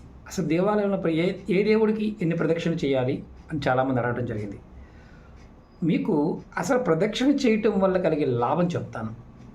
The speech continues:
ఏ దేవాలయంలో అయినా సరే ప్రదక్షిణ చేయడం వల్ల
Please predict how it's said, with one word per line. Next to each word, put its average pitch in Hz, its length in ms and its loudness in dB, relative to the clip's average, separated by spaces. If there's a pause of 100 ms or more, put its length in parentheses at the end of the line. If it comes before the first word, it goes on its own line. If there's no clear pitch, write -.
(680)
ఏ 185 200 2
దేవాలయంలో 247 600 4
అయినా 208 140 2
సరే 143 520 0
ప్రదక్షిణ 180 380 0 (120)
చేయడం 143 260 0
వల్ల 123 420 -2